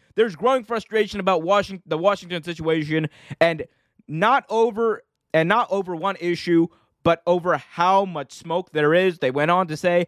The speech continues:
"I think everybody's tired of it." Another N F L owner, anonymously in the U S A Today report, says, "If the financial impro-, i-, if the financial stuff happened, I think that that's the nail in the coffin. We're counting votes."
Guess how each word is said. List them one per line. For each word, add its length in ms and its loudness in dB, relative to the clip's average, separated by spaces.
"I 80 -6
think 320 -8
everybody's 600 0
tired 380 -2
of 100 -2
it." 140 -4
Another 480 0
N 160 -2
F 160 -4
L 100 0
owner, 460 -4
anonymously 640 -2
in 80 -4
the 80 -2
U 100 2
S 120 -2
A 80 2
Today 240 0
report, 340 -2
says, 340 -2
"If 220 4
the 80 -6
financial 560 -6
impro-, 320 0
i-, 200 -4
if 140 -8
the 120 -4
financial 440 0
stuff 280 0
happened, 520 0
I 180 0
think 400 -2
that 240 0
that's 320 0
the 140 -12
nail 360 -4
in 180 -4
the 80 -2
coffin. 580 -2
We're 240 -8
counting 720 -2
votes." 460 -2